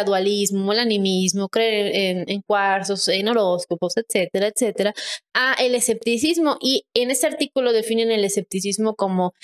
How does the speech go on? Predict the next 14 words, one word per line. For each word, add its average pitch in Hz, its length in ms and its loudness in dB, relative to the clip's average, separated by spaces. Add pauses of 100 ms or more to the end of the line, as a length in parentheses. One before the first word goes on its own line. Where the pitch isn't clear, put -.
(160)
que 220 340 2
se - 120 0
observa 269 480 0
en 247 140 0
un 254 100 2
individuo 294 460 2
que 269 100 0
rechaza 226 540 0
las 226 140 0
supersticiones 240 1040 0
y 240 60 2
los 208 140 0
pensamientos 214 480 0
mágicos, 240 540 0